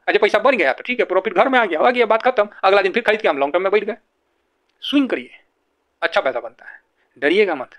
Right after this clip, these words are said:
समझे ना। Swing में काहे तो दूसरे को पैसा दे के ना आदमी को अच्छा नींद आता है, दूसरे को हाथ में अपना भविष्य दे के आदमी निश्चिंत होकर सूतता है।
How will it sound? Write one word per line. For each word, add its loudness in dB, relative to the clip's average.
समझे -8
ना। -12
Swing -4
में -20
काहे 2
तो 0
दूसरे 2
को 4
पैसा 2
दे 4
के -2
ना 2
आदमी -2
को 0
अच्छा -2
नींद -2
आता -4
है, -16
दूसरे 0
को 2
हाथ 0
में 0
अपना 0
भविष्य 0
दे 4
के 2
आदमी 0
निश्चिंत -4
होकर -2
सूतता -14
है। -16